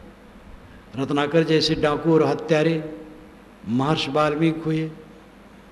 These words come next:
अंगुलिमाल महाहत्यारा, तथागत बुद्ध का भिक्ष साधु हुआ,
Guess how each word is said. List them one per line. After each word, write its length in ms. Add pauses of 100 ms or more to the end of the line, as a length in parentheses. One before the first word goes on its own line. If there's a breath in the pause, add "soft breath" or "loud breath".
अंगुलिमाल 760 (960)
महाहत्यारा, 880 (1160 loud breath)
तथागत 420
बुद्ध 380 (640)
का 140
भिक्ष 320
साधु 360
हुआ, 320